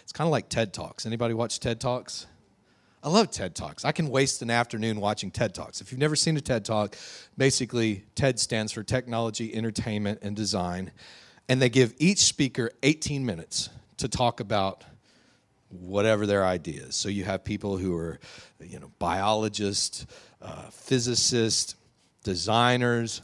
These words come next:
musicians, even a handful of religious people get up there and they deliver their best spiel in eighteen minutes or less. And, uh,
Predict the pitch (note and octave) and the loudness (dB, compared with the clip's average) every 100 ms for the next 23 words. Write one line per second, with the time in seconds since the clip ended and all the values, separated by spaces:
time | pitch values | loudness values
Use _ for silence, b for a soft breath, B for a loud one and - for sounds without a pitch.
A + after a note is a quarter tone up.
0 | _ _ _ G2 F2 G2 C3+ B2 - A#2 | _ _ _ -6 -4 2 4 4 0 -2
1 | A#2 G#2+ - E3 G#3 C#3+ B2+ D3+ D3+ C#3+ | -2 -4 -2 2 2 2 2 2 2 2
2 | A#2 A2 B2 C3 A#2 B2 A2 G#2+ A2 G#2+ | 2 2 4 4 2 0 -2 0 2 2
3 | - A#2 A#2+ A#2 A#2 A2 G2+ G#2+ A2+ A2+ | 2 -2 -2 0 0 0 0 2 0 -2
4 | G#2+ A2 A#2+ - - - A2 G#2+ G#2 B | -2 0 0 0 -4 2 4 4 -2 B
5 | B - G#2 A2 A2+ - A#2 A2 G2+ G#2 | B -8 -8 -2 -2 0 -2 -2 -2 -2
6 | - A#2 D#3+ C#3+ C#3+ - B B B - | 0 6 8 8 4 -2 B B B 2
7 | B2+ A#2 A2+ A#2 A2+ A2+ A2 G#2+ | 4 4 2 2 4 4 4 0